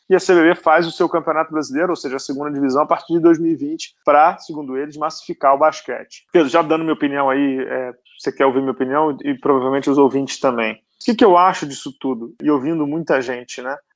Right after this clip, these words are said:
Eu entendo o movimento da C B B, porque a C B B hoje não tem dinheiro e ela precisa encontrar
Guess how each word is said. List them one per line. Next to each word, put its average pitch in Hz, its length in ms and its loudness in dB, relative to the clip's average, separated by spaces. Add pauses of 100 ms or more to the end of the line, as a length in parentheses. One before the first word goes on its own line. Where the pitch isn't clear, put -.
Eu 185 140 6
entendo 208 520 4
o 190 60 6
movimento 160 460 0
da 160 80 -2
C 160 160 -2
B 139 80 2
B, 120 220 -6 (180)
porque - 300 0
a 143 60 6
C 160 120 2
B 151 80 6
B 143 120 6
hoje 143 240 6
não 175 200 0
tem 147 260 0
dinheiro 135 720 0
e 143 100 4
ela 165 140 6
precisa 165 340 0
encontrar 165 520 2